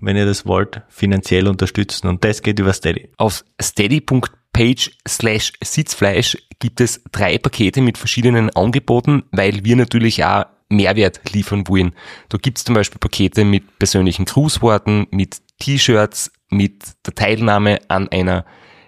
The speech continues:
Speaker 2: exklusiven Frage- und Antwort-Episode. Und natürlich könnt ihr unseren Podcast dann auch werbefrei hören.
Speaker 1: Und wer sich jetzt denkt, ich höre über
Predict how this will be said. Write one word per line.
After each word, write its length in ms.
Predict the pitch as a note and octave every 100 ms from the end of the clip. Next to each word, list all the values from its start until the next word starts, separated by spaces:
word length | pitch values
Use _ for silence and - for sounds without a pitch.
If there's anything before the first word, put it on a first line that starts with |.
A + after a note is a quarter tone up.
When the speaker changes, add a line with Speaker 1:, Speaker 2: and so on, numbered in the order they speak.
| _
Speaker 2:
exklusiven 840 | - G#2+ - A#2+ - A2 G#2 G#2 G2 -
Frage- 380 | - D#2+ E2 G2
und 160 | -
Antwort-Episode. 1160 | C#2+ A#2 D3 C3 - - - A#2 A2+ G#2+ A2+ A2+ - - - - -
Und 100 | G#2+
natürlich 360 | G2+ C3 C3 -
könnt 240 | G#2+ G#2+
ihr 320 | A#2+ A2 F#2+ -
unseren 260 | G#2+ A2
Podcast 520 | G2 F#2+ - A2+ - G#2
dann 140 | G#2
auch 220 | D2+ - -
werbefrei 640 | F#2 G2 F2+ G2+ - C2
hören. 340 | F2+ E2 D#2+ - -
Speaker 1:
Und 140 | G#2
wer 160 | G#2 G#2+
sich 60 |
jetzt 220 | A2+ -
denkt, 400 | - A#2 - - - _ _ _ _
ich 240 | A2+ -
höre 340 | G#2+ G2+ A2+ -
über 480 | G#2 G#2 G2+ G2